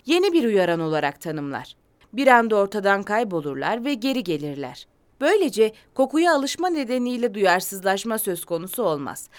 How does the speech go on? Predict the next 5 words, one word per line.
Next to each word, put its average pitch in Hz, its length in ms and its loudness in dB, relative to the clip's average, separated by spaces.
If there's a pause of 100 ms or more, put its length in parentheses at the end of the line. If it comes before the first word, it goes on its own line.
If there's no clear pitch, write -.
(180)
ve 196 100 2
menekşe 202 480 0
kokusu 190 400 -6
her 202 260 0
belirdiğinde 160 720 -4